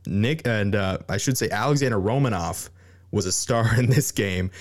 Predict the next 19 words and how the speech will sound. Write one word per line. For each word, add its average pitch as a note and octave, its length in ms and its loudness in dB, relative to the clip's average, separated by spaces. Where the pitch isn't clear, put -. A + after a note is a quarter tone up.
and G#2 180 0
it G2 120 0
was G#2 120 2
because A#2 360 2
of A2 100 0
some G#2 220 0
great A2+ 580 0
outlet B2 560 0
breakout A#2 500 0
passes A2+ 460 -2
that G2+ 140 0
he A2+ 160 2
made, G2+ 280 0
one A2+ 220 0
of D3+ 140 2
which C#3 180 0
to B2 100 -2
Thomas A#2 380 0
Tatar, G#2 520 0